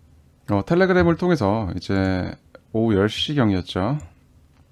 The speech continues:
십오 분 차트상의 이제 톰디마크 시퀀셜의 진행을 이제 예로 들면서 현재 이러한 퍼펙트 셋업으로 인한 카운트다운이 계속해서 연장되고 있는 모습으로 진행되고 있다. 그렇기 때문에 십오 분 차트 기준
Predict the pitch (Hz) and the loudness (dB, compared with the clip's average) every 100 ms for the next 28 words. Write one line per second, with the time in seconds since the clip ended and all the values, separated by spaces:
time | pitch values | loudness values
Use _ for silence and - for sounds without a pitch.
0 | _ - _ _ _ _ _ - - - | _ -20 _ _ _ _ _ -20 -20 -20
1 | - - - 190 160 165 175 175 185 185 | -20 -6 0 4 4 2 0 0 -4 -2
2 | 180 170 143 104 - 107 131 165 180 175 | 2 4 4 2 2 0 0 -2 0 -2
3 | 165 - 165 165 147 - 120 120 90 98 | -4 -4 -2 -2 -2 0 2 2 0 -4
4 | 92 92 101 95 107 127 - 90 85 87 | -8 -6 -2 0 2 0 0 -2 -2 -2
5 | 117 113 _ _ _ - - - - - | -2 -4 _ _ _ -20 -20 -20 -20 -20
6 | _ 160 156 151 104 101 104 110 170 196 | _ 6 8 8 8 6 6 4 2 0
7 | - - 190 175 160 160 139 104 107 117 | -2 0 2 4 4 4 4 4 2 4
8 | 151 147 123 107 117 135 131 - - 123 | 2 4 2 4 4 4 2 -2 -4 -4
9 | 160 170 147 101 151 160 196 156 139 127 | -2 0 4 6 8 6 6 4 2 4
10 | 110 110 95 101 120 113 110 104 104 98 | 4 2 0 -2 -2 -2 0 2 2 0
11 | 98 87 - 98 - 92 - - 104 82 | -2 -4 -4 -6 -6 -8 -6 -4 -2 0
12 | 85 98 117 - 147 143 147 143 131 95 | 0 0 0 0 2 2 2 -2 -2 -2
13 | - 135 170 | 2 4 4